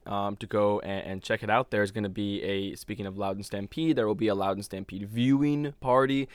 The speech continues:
that will be at Anchor Bar, which is a new and amazing bar. Um, they're not paying me. They're not giving me beers to say that. I just had a lot of fun at the watch parties I have been to there so far. Um,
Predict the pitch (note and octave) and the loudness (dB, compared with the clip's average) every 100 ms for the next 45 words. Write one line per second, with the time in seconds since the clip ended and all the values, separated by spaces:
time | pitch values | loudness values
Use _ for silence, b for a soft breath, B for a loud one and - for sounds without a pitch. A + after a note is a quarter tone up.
0 | B B G#2+ A2 G2+ G#2+ F#2+ - A2+ B2 | B B 2 4 4 4 2 0 2 2
1 | C3 B2+ A#2+ A#2+ B2 A#2 G2+ G2+ G2+ G2+ | 2 2 4 6 6 2 -2 -4 -2 0
2 | A2 B2+ C3 G#2 G2+ G2+ A2 A#2 A#2+ A#2+ | 2 2 2 0 0 0 2 2 2 0
3 | B2 A#2 A2 G#2+ A2+ A2+ B B B B | -2 0 2 4 2 0 B B B B
4 | - G2+ G2 G2 G2 E2+ A2 A2 G2+ G2+ | 0 4 6 4 0 2 4 4 2 -2
5 | - G2+ G2+ G#2 G2+ G2+ A2 G#2 G2+ F#2+ | -6 -8 -6 -6 -4 -6 -8 -6 -6 -2
6 | G#2 G2+ - G2+ G2 G#2 G2 G2+ F#2+ - | 0 0 -2 -2 0 0 0 0 0 -2
7 | G2+ G2 G2+ G2 - A2 A2+ G#2 G#2 G2+ | 0 2 2 0 2 4 2 0 0 4
8 | G#2+ - - A2 A2 G2 F#2+ A#2 A#2 B2 | 2 2 0 0 0 -2 2 4 4 2
9 | A#2+ C3 A#2+ A#2 A2+ A2+ A2 B2+ C3+ C#3 | 0 -2 2 2 2 -2 2 6 6 4
10 | B B B F#2+ G2+ G2 G2 G2 | B B B 0 4 6 4 0